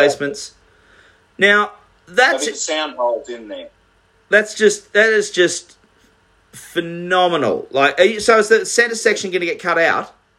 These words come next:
Speaker 1: Yeah, so the, so where the dragons are, they're kind of shaped like an eight.
Speaker 2: Yes.
Speaker 1: And the hollows, the, the hollow areas will be cut out, so they'll be the functioning sound holes.
Speaker 2: But, but, but you've already,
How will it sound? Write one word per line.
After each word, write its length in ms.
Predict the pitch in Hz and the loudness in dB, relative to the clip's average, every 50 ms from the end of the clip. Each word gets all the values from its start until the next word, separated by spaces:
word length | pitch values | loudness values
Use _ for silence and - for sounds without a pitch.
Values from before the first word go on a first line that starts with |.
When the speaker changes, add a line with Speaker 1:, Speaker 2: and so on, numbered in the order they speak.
| _ _ _ _ _ _ _ _ _ _ _ _ _ _ _ _ _ - - - - _ _ _ _ _ _ _ _ | _ _ _ _ _ _ _ _ _ _ _ _ _ _ _ _ _ -20 -20 -20 -20 _ _ _ _ _ _ _ _
Speaker 1:
Yeah, 360 | - 160 170 180 165 135 120 - - | -6 -2 -2 0 0 -2 -4 -8 -8
so 120 | - 175 160 151 151 | -6 -4 -4 -4 -4
the, 80 | 160 160 _ - | -6 -12 _ -8
so 340 | - 156 151 151 151 147 - _ _ _ _ _ _ _ _ - | -4 -2 0 0 0 -2 -6 _ _ _ _ _ _ _ _ -6
where 160 | 185 190 165 | -6 -6 -6
the 80 | 165 143 | -6 -6
dragons 460 | 151 151 151 156 151 147 143 131 127 | -4 -2 -2 -2 -2 -4 -6 -4 -2
are, 180 | 120 113 113 113 | -2 -2 -2 -4
they're 100 | 120 - | -8 -6
kind 240 | - - 208 - | -4 -2 -2 -2
of 60 | - - | -4 -6
shaped 320 | - 147 139 135 131 - | -4 -2 -2 -2 -2 -2
like 140 | 127 120 - - | -4 -4 -4 -6
an 60 | - - - 120 | -14 -8 -6 -4
eight. 160 | - - - _ _ _ _ - | -4 -6 -6 _ _ _ _ 2
Speaker 2:
Yes. 380 | 156 170 170 - - - - - | 4 4 4 2 -2 -8 -10 -8
Speaker 1:
And 300 | 127 127 123 123 120 120 | -6 -4 -4 -4 -4 -2
the 80 | 151 147 | -4 -2
hollows, 640 | - 156 156 151 151 147 139 131 131 123 - - _ _ | 0 2 2 2 2 2 0 0 -4 -6 -12 -20 _ _
the, 120 | - - - - | -10 -10 -8 -6
the 100 | 131 117 | -8 -6
hollow 300 | - 156 156 151 147 127 - | 0 0 2 2 2 0 0
areas 480 | 131 135 131 131 127 123 123 117 110 - - | -2 -2 0 -2 -2 -4 -6 -8 -10 -10 -10
will 100 | 123 120 | -10 -10
be 120 | 120 - - _ - | -10 -10 -12 _ -4
cut 160 | - 117 117 | -2 0 0
out, 180 | - - - - | 0 0 -4 -8
so 80 | - 110 | -10 -6
they'll 180 | 110 113 113 113 | -2 -2 -2 -2
be 80 | 117 110 | -4 -8
the 100 | 113 110 | -10 -8
functioning 520 | - 123 117 117 - - 120 113 104 101 | -6 -6 -8 -8 -10 -14 -14 -12 -12 -12
sound 380 | - - 110 104 104 101 95 98 | -10 -8 -8 -8 -8 -8 -6 -6
holes. 400 | 98 95 92 - - - - - | -6 -6 -6 -8 -12 -16 -14 -12
Speaker 2:
But, 220 | - - - _ | -12 -12 -8 _
but, 400 | - 262 247 208 - - - - - _ _ - | 2 2 2 2 0 -8 -18 -20 -20 _ _ 0
but 160 | 220 220 - | 0 2 2
you've 120 | 269 247 277 | 4 4 6
already, 440 | 294 294 285 285 240 233 220 - | 6 6 4 2 0 -10 -14 -12